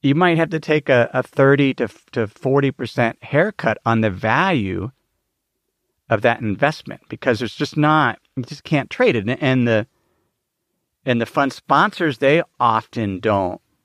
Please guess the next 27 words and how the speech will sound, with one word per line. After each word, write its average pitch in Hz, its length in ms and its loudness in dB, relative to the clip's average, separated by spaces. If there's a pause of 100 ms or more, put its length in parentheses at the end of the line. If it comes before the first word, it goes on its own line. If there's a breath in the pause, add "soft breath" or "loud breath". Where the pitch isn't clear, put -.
(720)
they, - 100 -8
they 127 160 4
don't 190 100 0
wanna 139 140 2
spend 95 240 -6
time 107 180 -4
facilitating, 90 840 0
facilitating 98 880 0
trades 90 340 -2
in 90 120 0
the 90 80 -6
secondary 87 480 -4
market. 87 420 -4 (1800)
But - 160 -2
think 269 160 0
about 180 260 2 (160)
if 202 440 0
this - 240 -4 (140)
ownership 214 600 0
in 120 120 2
these 117 280 -2
illiquid 143 640 0
assets, 117 540 -6
be 120 160 -2
it 104 100 0
real 117 320 0
estate - 400 -8